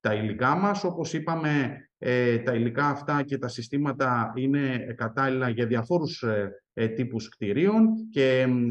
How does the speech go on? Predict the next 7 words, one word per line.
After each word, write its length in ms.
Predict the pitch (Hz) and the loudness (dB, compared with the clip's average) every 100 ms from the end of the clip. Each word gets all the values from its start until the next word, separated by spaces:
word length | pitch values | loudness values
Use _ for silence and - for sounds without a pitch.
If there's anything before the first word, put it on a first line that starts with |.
| 117 | -2
ε, 160 | 120 | -2
για, 340 | 120 120 117 - | -2 -2 -4 -4
για 240 | 117 123 | -4 -2
διάφορες, 680 | 120 135 156 139 113 107 - | 2 2 2 0 0 0 -2
ε, 520 | 113 107 104 101 98 95 | -2 0 0 0 -2 -4
συνθήκες, 880 | - 135 131 165 165 117 98 - | -2 -2 0 -2 0 0 -2 -4
ε, 580 | 101 101 101 98 95 - | -4 -2 -2 -2 -4 -8